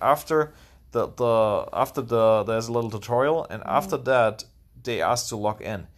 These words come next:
Speaker 2: Mm.
Speaker 1: But some of them didn't know that <laughs> they are asked to log in. I mean, it says Google and Apple, uh, sorry,
Speaker 2: Mm.
Speaker 1: Google and Facebook and email.
Speaker 2: Mm.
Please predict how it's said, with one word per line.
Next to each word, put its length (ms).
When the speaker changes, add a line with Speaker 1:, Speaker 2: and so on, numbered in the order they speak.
Speaker 2:
Mm. 180
Speaker 1:
But 120
some 160
of 60
them 180
didn't 260
know 220
that 160
<laughs> 180
they 180
are 200
asked 140
to 80
log 200
in. 100
I 60
mean, 160
it 100
says 260
Google 400
and 160
Apple, 440
uh, 120
sorry, 240
Speaker 2:
Mm. 40
Speaker 1:
Google 360
and 100
Facebook 520
and 220
email. 480
Speaker 2:
Mm. 280